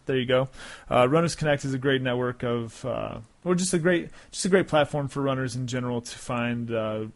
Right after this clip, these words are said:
t-, resources from, from podcasts, video, audio, written, everything. There's coaching and all that good stuff too. Um, so there is that.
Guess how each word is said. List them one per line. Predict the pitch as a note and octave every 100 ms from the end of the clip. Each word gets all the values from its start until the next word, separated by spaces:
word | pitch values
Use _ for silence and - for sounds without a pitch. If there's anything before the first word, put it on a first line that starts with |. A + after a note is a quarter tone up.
| - -
t-, | -
resources | A#2+ C3 - A#2+ B2 A#2
from, | - A2+ A2+
from | G#2+ A#2
podcasts, | A#2+ A#2 A#2 A2+ G#2
video, | A2 A2+ A2
audio, | A2 A2 A2+
written, | A2 A2+ A2 A2+
everything. | A#2+ A#2+ A#2+
There's | B2 B2
coaching | - A#2 A#2
and | A2+
all | A2+
that | A2+
good | A#2
stuff | - B2 -
too. | B2 A2+ - - - -
Um, | B2 B2 A#2 A#2 -
so | -
there | E3 D#3+
is | C#3+
that. | B2+ B2 -